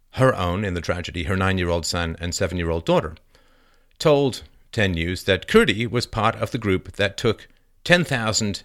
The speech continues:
U S dollars from her to transport her family of five.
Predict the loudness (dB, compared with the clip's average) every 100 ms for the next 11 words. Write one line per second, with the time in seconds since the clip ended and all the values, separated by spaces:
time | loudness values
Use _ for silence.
0 | -6 -2 -2 -2 -4 -4 0 2 2 2
1 | -2 -4 -4 -2 -2 -2 -2 -2 -2 -2
2 | -2 -2 -4 -4 -4 -6 -14